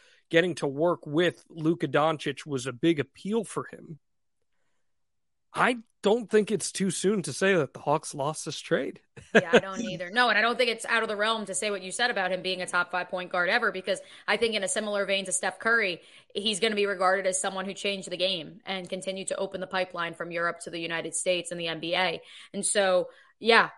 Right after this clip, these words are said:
Speaker 2: no, I, I, I'm, and look, look, here's the facts of the matter. The Mavericks in Luka's rookie season had Dirk Nowitzki still there, which that statue they just built outside of American Airlines Center is awesome, by the way. So great.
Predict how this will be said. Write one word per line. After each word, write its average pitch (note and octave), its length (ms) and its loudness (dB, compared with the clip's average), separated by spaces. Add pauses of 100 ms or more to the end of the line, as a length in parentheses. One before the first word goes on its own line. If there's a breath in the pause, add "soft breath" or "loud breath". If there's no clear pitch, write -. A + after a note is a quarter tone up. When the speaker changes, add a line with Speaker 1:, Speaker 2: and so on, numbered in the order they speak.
Speaker 2:
no, G#3+ 240 6
I, D#3 120 0
I, - 220 -2 (120)
I'm, G#3+ 260 0
and F4+ 260 4
look, E4+ 160 8 (140)
look, A#3 260 0
here's A#3+ 180 0
the F#3+ 60 -10
facts F#3 240 0
of F3 80 -6
the D#3 60 -8
matter. - 280 -8 (640)
The A3 60 -4
Mavericks C4 680 6 (540)
in G3+ 460 0
Luka's A3+ 480 0
rookie G3+ 280 -6
season E3 540 -6
had F#3+ 220 -2
Dirk F#3 200 -2
Nowitzki - 380 -8
still - 200 -10
there, - 220 -14 (120)
which G3+ 140 -4
that A#3 200 4
statue A#3+ 420 8
they G#3+ 100 6
just F#3+ 160 -4
built G3 200 2
outside F3+ 280 2
of F3 80 0
American F3 340 0
Airlines E3 400 0
Center D#3+ 320 -2
is - 140 -8 (300)
awesome, D#3+ 420 2 (100)
by D3 120 0
the C#3+ 80 -8
way. - 280 -10
So - 280 4
great. D#3 320 -4